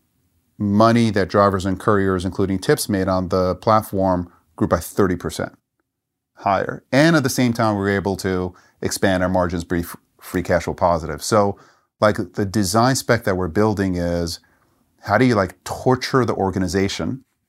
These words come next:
'Cause sometimes it is torture. Like, watch every single nickel and dime, be incredibly efficient in everything that you do, automate everything, get fraud out of the system, et cetera,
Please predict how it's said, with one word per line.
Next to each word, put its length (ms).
'Cause 160
sometimes 380
it 80
is 120
torture. 420
Like, 260
watch 380
every 340
single 360
nickel 420
and 140
dime, 280
be 140
incredibly 640
efficient 380
in 60
everything 280
that 120
you 60
do, 240
automate 460
everything, 920
get 180
fraud 380
out 120
of 40
the 60
system, 360
et 80
cetera, 540